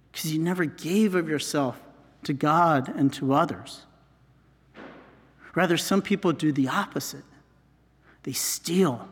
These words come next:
from others. You see a lot of robbery, a lot of theft right now. People stealing, killing each other, hatred, envy.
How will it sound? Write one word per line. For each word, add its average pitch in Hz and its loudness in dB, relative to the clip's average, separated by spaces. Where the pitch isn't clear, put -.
from 151 4
others. - -4
You 143 -10
see 175 0
a 156 0
lot 156 -2
of 147 -8
robbery, 165 2
a 131 -2
lot 175 0
of 160 -8
theft - -6
right 131 -2
now. 123 -10
People 220 -10
stealing, 190 -4
killing 233 2
each 165 -4
other, - -4
hatred, - 0
envy. 185 2